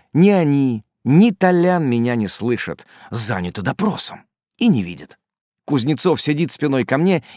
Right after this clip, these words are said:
и детям перекрывает весь обзор. "Осторожнее, Никита!" Раздаётся шёпот сбоку, и от неожиданности чуть инфаркт не получаю. "Я игрушки стеклянные из дома принесла.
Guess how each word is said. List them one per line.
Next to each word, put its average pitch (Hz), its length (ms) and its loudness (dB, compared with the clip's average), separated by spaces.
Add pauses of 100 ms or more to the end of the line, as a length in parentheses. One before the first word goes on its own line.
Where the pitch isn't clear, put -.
и 170 140 -2
детям 175 500 0
перекрывает 131 640 -2
весь 110 220 -2
обзор. 98 440 -4 (920)
"Осторожнее, 135 1040 0
Никита!" 95 760 -8 (460)
Раздаётся 120 640 -2
шёпот 110 360 -4
сбоку, 90 500 -4 (220)
и 131 120 0
от 131 180 0
неожиданности 151 640 -2
чуть 147 260 -6
инфаркт 151 420 -2
не 107 80 -4
получаю. 92 480 -6 (400)
"Я 131 220 -2
игрушки 202 500 -2
стеклянные 147 640 0
из 127 140 -2
дома 120 340 -2
принесла. 95 640 -10